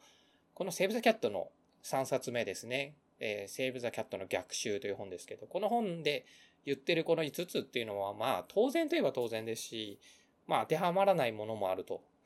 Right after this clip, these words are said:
なので、あえて僕はこれは採用はせず、ビッグバトルというものの中に、最後に、真ん中には、い-、ツイストは一個は入れてほしいと。で、これは一個である必要ないので、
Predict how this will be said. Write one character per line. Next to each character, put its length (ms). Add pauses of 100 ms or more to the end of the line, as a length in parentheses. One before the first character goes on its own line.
(240)
な 100
の 120
で、 800
あ 80
え 60
て 240
僕 260
は 140
こ 140
れ 80
は 160
採 300
用 240
は 280
せ 200
ず、 220 (200)
ビ 100
ッ 80
グ 80
バ 140
ト 100
ル 100
と 100
い 60
う 40
も 100
の 100
の 40
中 200
に、 300
最 280
後 80
に、 240
真 120
ん 40
中 160
に 120
は、 100
い-、 200 (200)
ツ 200
イ 40
ス 120
ト 100
は 140
一 220
個 100
は 80
入 80
れ 80
て 80
ほ 80
し 140
い 40
と。 80 (840)
で、 80
こ 100
れ 60
は 80
一 160
個 140
で 80
あ 40
る 60
必 160
要 80
な 100
い 40
の 120
で、 300